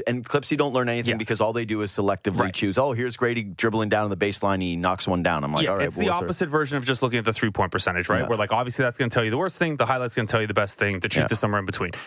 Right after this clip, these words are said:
Speaker 2: He's not a good defender. He's not gonna be a good defender. Right now, the three obviously has to drop for him to sniff the N B A. He's at least doing some things better, and it's trending in the right direction,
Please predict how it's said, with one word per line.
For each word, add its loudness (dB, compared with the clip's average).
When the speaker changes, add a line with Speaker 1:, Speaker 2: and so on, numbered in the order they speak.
Speaker 2:
He's 0
not 2
a 0
good -2
defender. 0
He's -4
not 0
gonna 0
be 0
a 0
good 0
defender. 0
Right 2
now, 2
the -2
three 0
obviously 0
has 0
to -4
drop 2
for -2
him -2
to -2
sniff -2
the 2
N 0
B 2
A. 0
He's 0
at 0
least -4
doing 2
some 0
things 0
better, 2
and -2
it's -6
trending 0
in -2
the 2
right 0
direction, 0